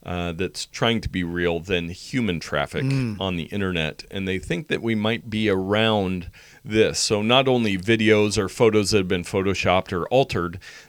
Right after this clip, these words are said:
Speaker 1: but also just the fact that so much traffic, you know, Facebook got in trouble last year from upping their video views, saying there was a ton more video views than people were actually getting. And, you know, there's a whole section on the people are fake,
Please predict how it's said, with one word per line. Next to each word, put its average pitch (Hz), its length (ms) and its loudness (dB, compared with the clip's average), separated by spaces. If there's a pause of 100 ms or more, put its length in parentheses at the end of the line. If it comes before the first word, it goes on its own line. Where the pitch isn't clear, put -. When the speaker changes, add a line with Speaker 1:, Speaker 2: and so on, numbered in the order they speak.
Speaker 1:
but 110 120 2
also 123 360 2
just 101 240 -2
the 101 80 -2
fact 101 340 -2
that - 220 -2
so 165 420 2
much 123 320 -2
traffic, 87 480 -2
you 113 80 -4
know, 92 140 -4
Facebook 107 440 -2
got 110 200 0
in 101 40 -10
trouble 98 300 0
last 92 260 0
year 92 300 -4 (300)
from 98 340 -2
upping 117 300 2
their 101 140 0
video 107 440 2
views, 101 440 0
saying 104 280 0
there 98 100 -4
was 95 160 -6
a 95 80 -4
ton 110 260 -6
more 101 200 -2
video 101 400 -2
views 98 400 -2
than 92 160 -4
people 98 260 -4
were 92 160 -2
actually 76 380 -8
getting. 120 640 2 (420)
And, 98 320 -4
you 123 140 0
know, 98 140 4
there's 101 200 2
a 104 60 2
whole 104 140 2
section 98 400 -2
on 92 180 -2
the 90 80 -2
people 98 340 -2
are 95 80 2
fake, - 480 0